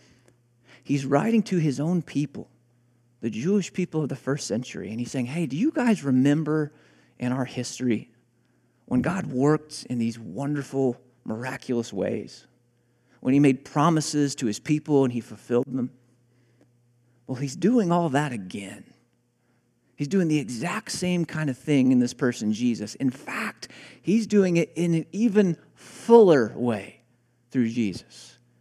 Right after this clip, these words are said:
Yeah, Hezekiah was great. He was a sign to the people that God was with them.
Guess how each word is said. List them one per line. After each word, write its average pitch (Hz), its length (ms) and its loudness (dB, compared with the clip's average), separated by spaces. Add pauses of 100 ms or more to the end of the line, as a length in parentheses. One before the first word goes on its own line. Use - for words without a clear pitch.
(260)
Yeah, 147 140 2
Hezekiah 175 720 4
was 120 200 0
great. 120 420 2 (400)
He 233 180 8
was 220 200 10
a 147 60 2
sign 139 760 6 (180)
to 147 160 4
the 131 80 0
people 127 420 2
that 120 160 -2
God 160 320 0
was 139 180 2
with 156 300 2
them. 120 460 -6